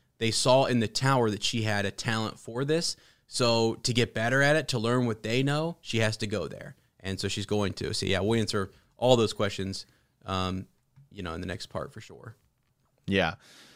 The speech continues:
Speaker 2: Yeah, and, um, you know, sh-, uh, remember that in that, in that dream, um, she glimpses a blonde woman with a silver bow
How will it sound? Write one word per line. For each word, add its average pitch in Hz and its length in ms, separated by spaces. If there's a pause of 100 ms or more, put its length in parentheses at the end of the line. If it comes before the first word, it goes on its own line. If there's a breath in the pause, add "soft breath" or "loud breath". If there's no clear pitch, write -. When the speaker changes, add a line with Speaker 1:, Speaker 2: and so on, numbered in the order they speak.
(140 soft breath)
Speaker 2:
Yeah, 95 280
and, 117 380
um, 107 380
you 110 120
know, 104 120
sh-, 101 160
uh, 107 160
remember 107 260
that 92 160
in 101 140
that, 95 180
in 104 100
that 95 200
dream, 95 580
um, 82 640
she 90 400 (400)
glimpses 95 680
a 90 100
blonde 95 460
woman 92 320
with 87 120
a 82 60
silver 90 760
bow 50 640